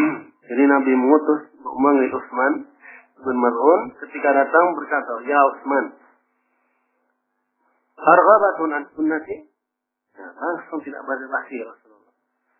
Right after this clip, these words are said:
"Apa kamu benci sunnahku?" Faqala, "La wallahi ya Rasulullah, walakin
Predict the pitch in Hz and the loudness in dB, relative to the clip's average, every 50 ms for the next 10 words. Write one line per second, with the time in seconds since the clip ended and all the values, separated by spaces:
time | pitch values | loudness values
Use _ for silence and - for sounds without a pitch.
0 | _ _ _ _ _ _ _ _ _ _ _ - - 160 165 185 185 185 190 196 | _ _ _ _ _ _ _ _ _ _ _ -2 0 2 4 4 4 4 4 4
1 | 190 175 202 214 214 208 - 202 185 196 202 202 185 - - 196 208 285 - - | 4 4 2 0 0 -2 -6 -4 -2 -2 0 0 -2 -2 -2 -2 -2 -2 -4 -8
2 | - _ _ _ _ _ _ _ _ _ _ _ _ _ _ _ _ _ _ _ | -18 _ _ _ _ _ _ _ _ _ _ _ _ _ _ _ _ _ _ _
3 | _ _ _ _ _ _ _ _ _ 170 - 170 - 202 214 220 208 190 180 202 | _ _ _ _ _ _ _ _ _ -2 -2 0 4 6 4 6 6 4 0 2
4 | 208 196 202 196 190 196 196 196 190 - 139 139 139 131 123 120 - - - 123 | 0 2 4 4 4 4 4 2 0 0 -4 -6 -6 -6 -8 -8 -12 -16 -16 -16
5 | 113 113 - 107 113 131 - - 269 - - - - 202 196 | -16 -16 -16 -16 -14 -10 -10 -6 -4 -4 -6 -2 -2 -2 -2